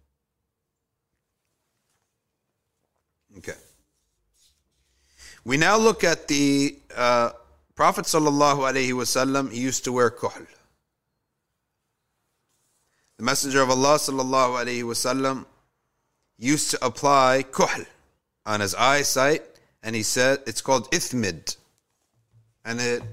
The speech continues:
he used to say that it strengthens the eyesight and it increases the growth of the eyelashes. Why would the Prophet care about growth of the eyelashes?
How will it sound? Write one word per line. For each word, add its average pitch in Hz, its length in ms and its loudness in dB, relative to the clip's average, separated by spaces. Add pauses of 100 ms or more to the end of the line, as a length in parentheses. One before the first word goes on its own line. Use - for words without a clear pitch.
(140)
he 113 160 -10
used 127 240 -6
to 120 320 -6 (640)
say 143 300 0
that 123 180 0
it 117 140 -4
strengthens 180 600 0
the 123 120 -4
eyesight 117 520 0 (1040)
and 131 280 0
it 131 100 0
increases 147 420 -2
the 135 100 -2
growth 147 460 2
of 120 100 -4
the 123 120 -2
eyelashes. 131 800 0 (640)
Why 90 120 -10
would 98 160 -4
the 90 80 -14
Prophet 101 360 -4
care 101 160 -2
about 95 220 -4
growth 101 200 -4
of 98 100 -8
the 90 60 -8
eyelashes? 95 600 -10